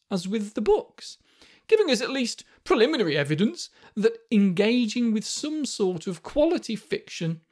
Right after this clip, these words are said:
has the same positive impact whether you're reading or watching it, which is a, an excellent excuse if you spent your entire weekend in front of the T V binge watching something.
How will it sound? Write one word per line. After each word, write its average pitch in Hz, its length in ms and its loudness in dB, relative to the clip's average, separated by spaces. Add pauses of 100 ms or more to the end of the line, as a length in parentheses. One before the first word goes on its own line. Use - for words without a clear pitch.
(380)
has 226 220 -2
the 214 100 -4
same 175 260 -4
positive 208 460 0
impact 147 600 -6
whether 165 260 0
you're 147 220 -2
reading 302 560 -4 (220)
or 247 260 -4
watching 285 460 -8
it, - 200 -10 (500)
which 190 200 -4
is 175 160 0
a, 170 160 0 (440)
an 214 100 4
excellent 208 460 2
excuse - 600 -2 (180)
if 185 180 -2
you 185 200 0 (240)
spent - 280 -2
your 190 100 -2
entire 180 360 4
weekend 180 440 2
in 165 80 -6
front 185 240 0
of 175 40 -6
the 175 60 -4
T 185 220 0
V 208 140 4
binge 226 360 2
watching 170 320 -2
something. 160 500 -6